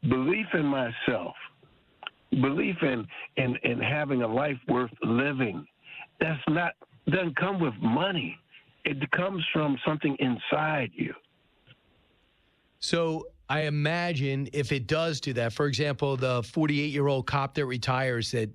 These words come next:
Speaker 2: identity was wrapped up in that uniform as a firefighter or a
Speaker 1: Mm.
Speaker 2: cop, or somebody that retires or, uh, is no longer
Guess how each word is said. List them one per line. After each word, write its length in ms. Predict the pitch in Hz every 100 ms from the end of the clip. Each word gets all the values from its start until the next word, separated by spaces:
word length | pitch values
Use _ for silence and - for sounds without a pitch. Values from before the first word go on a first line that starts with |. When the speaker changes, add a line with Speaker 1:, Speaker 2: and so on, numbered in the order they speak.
| - 131
Speaker 2:
identity 580 | 113 104 139 143 135
was 140 | 123 117
wrapped 240 | 131 120
up 120 | 131
in 60 | 131
that 220 | 131 131
uniform 520 | 135 156 151 147 123 117
as 140 | 101
a 40 |
firefighter 580 | 107 143 131 123 120 120
or 140 | 117 110
a 20 |
Speaker 1:
Mm. 80 | -
Speaker 2:
cop, 300 | 135 120 - - - - -
or 260 | 175 175
somebody 480 | - 185 160 160 160
that 160 | 160 151
retires 720 | 151 - 151 147 151 147 123
or, 220 | 139 131 - - - -
uh, 300 | 127 131 131
is 120 | 131
no 160 | 123 151
longer 480 | 151 147 143 139